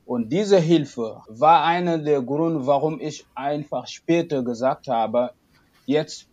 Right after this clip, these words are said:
werde ich versuchen, auch die anderen, auch wenn ich das nicht schaffe,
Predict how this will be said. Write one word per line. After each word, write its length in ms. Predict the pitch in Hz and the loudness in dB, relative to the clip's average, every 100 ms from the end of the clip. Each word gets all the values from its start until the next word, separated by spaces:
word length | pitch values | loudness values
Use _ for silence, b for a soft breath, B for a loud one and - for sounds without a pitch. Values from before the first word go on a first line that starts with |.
| _ | _
werde 380 | 113 123 147 131 | -8 2 2 2
ich 220 | 135 131 _ | -2 -4 _
versuchen, 800 | 139 123 156 165 151 131 139 - - | -4 0 0 0 0 0 0 -6 -4
auch 400 | 139 156 151 - _ 123 | 2 2 2 -8 _ -8
die 200 | 139 - | -4 0
anderen, 720 | 175 190 156 135 127 151 - _ - | 0 4 4 4 2 0 -8 _ 0
auch 260 | 165 170 | 2 4
wenn 160 | 156 160 | 2 0
ich 180 | 156 151 | -2 -2
das 220 | 143 139 | -4 -4
nicht 220 | 143 139 | -6 -6
schaffe, 520 | - 131 - 123 131 | -4 -6 -4 -6 -6